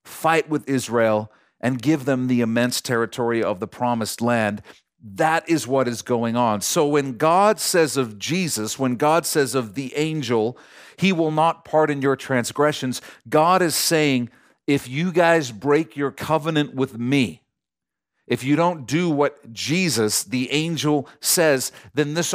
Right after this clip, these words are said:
offer is off the table." This is a conditional promise. He's not going to give you a second, third, fourth, fifth, sixth chance when it comes to this. If you want to take all of the promised land, if you want me to go before you every time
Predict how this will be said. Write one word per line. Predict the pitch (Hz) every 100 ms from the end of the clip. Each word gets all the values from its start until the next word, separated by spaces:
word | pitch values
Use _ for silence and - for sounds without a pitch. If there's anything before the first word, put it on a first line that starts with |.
| -
offer | 170 190 - 143 127 120 _
is | 143 135
off | - 131 -
the | -
table." | - 127 113 92 82 _ _ _ _ _
This | 123 165
is | 175 151
a | 165 151 - _ -
conditional | - 165 139 104 165 - - 190 170 160 160 139 _ _ -
promise. | - 156 160 143 98 - - - _ _ _ _ _
He's | 151 147
not | 147 160 -
going | 185 190
to | 180
give | 139 190 170
you | 156
a | 131
second, | 127 175 156 147
third, | 156 147
fourth, | 127 - 156 147
fifth, | - 147 139 _
sixth | - - 156 - - -
chance | 156 147 117 -
when | 127
it | 127
comes | - 147 147
to | -
this. | 113 107 - -
If | 147 123
you | 143
want | 127 151 190 190
to | 160
take | - 175 160 - -
all | 156 175
of | 196
the | 170
promised | - 170 165 165 -
land, | 151 131 123
if | 123
you | 139
want | 123 151 180
me | 170
to | 151
go | 151 160
before | 151 160 160
you | 147
every | 151 165 160
time | - 156 160 139